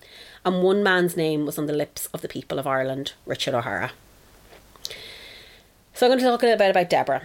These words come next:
So Deborah Robinson was born in Belfast in nineteen sixty-one to her parents George and Doctor Lorna Robinson. Known affectionately as Bobby to her friends and family, she attended Richmond College in her teens and then sat her A-levels in the Methodist College on the south side of Belfast.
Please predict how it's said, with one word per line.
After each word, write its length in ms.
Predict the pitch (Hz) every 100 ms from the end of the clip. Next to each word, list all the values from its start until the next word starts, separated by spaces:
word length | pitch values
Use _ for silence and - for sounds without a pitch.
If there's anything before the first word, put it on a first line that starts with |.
| 175
So 160 | - 202
Deborah 340 | 185 240 302
Robinson 480 | 262 208 190 180 175
was 120 | 170
born 220 | 165 165 160
in 120 | 156
Belfast 560 | 160 165 - 147 -
in 160 | - 160
nineteen 300 | 151 143 170
sixty-one 600 | 165 175 - 208 165 156
to 120 | 156
her 120 | 165 160
parents 460 | - 160 160 -
George 500 | - 185 165 160 160 -
and 160 | 165
Doctor 380 | 160 165 - 170
Lorna 340 | 160 151 147 147
Robinson. 600 | 139 - 117 - 113 131 _ - - - -
Known 200 | 196 196
affectionately 720 | 220 220 - - 220 202 214
as 140 | 196 175
Bobby 340 | 170 165 170
to 140 | 175 165
her 120 | 160
friends 300 | 156 151 160
and 80 | 214
family, 480 | 165 156 156 160 170
she 220 | - 165
attended 400 | 160 180 175 170
Richmond 380 | 180 - 233 220
College 360 | - 170 165
in 100 | 170
her 120 | 170
teens 480 | 175 - 143 143 147 - - - -
and 120 | 180
then 100 | 175
sat 220 | 175 170
her 140 | 175 -
A-levels 540 | 202 196 170 160 160
in 100 | -
the 60 | 165
Methodist 480 | 165 160 - 165 -
College 380 | 156 151 147 -
on 80 | 143
the 80 |
south 320 | 151 156 147 -
side 180 | 139
of 100 | 143
Belfast. 640 | - - - - - - -